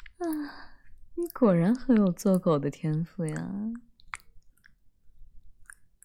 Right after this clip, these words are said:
你的部下要是知道自己的老大原来是一条发情的狗，会作何感想呢？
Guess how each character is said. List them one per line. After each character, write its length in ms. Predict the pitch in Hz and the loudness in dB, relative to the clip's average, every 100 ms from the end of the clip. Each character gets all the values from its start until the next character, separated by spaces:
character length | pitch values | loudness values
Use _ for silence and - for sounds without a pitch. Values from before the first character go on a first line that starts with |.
| - _ _ - | -20 _ _ -6
你 200 | 254 233 | 2 4
的 120 | 208 | 4
部 240 | 233 233 277 | 2 4 4
下 220 | 269 247 | 4 4
要 180 | 226 226 | 4 4
是 140 | 220 | 4
知 180 | 220 226 | 2 2
道 200 | 226 214 | 4 2
自 180 | 214 220 | 2 0
己 100 | 180 | 2
的 140 | 180 | 2
老 300 | 202 190 170 | 4 2 0
大 640 | 165 - 202 185 185 - - - - - - - - _ - | -6 -4 -2 -2 -8 -16 -16 -16 -16 -20 -20 -20 -20 _ 2
原 100 | 285 | 4
来 180 | 285 | 4
是 200 | 285 - | 2 2
一 80 | 269 | 2
条 260 | 262 202 240 | 2 2 0
发 240 | - 277 | 2 0
情 260 | 285 - 185 | 0 0 2
的 120 | 262 - - | 0 -2 -6
狗， 140 | 185 156 - - - - - - - - - _ - - _ - | -8 -8 -14 -16 -14 -12 -14 -18 -20 -20 -20 _ -20 -20 _ -20
会 160 | - 302 | -8 -8
作 240 | - 311 | -4 -4
何 300 | 294 240 240 | 0 0 0
感 260 | 254 208 226 | 2 0 0
想 460 | - 254 202 185 | 2 2 2 2
呢？ 140 | 202 | 0